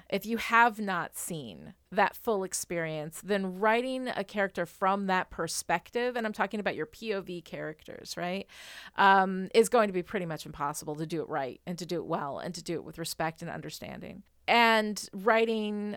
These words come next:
supporting characters from those groups,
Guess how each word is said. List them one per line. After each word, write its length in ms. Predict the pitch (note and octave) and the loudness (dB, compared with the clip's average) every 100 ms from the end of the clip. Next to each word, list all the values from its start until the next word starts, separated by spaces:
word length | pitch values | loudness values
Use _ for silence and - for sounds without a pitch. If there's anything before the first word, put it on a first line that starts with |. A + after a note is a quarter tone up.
| - | -8
supporting 480 | - A3+ D4 F#4+ F4 | -4 2 6 4 4
characters 680 | B3+ G3 F3+ E3+ D#3+ D#3 - | 2 2 2 -2 -2 -4 -8
from 280 | - - F3 | -6 -2 0
those 220 | E3 E3 | 0 -4
groups, 500 | - E3+ D#3+ - - | -4 -4 -6 -8 -14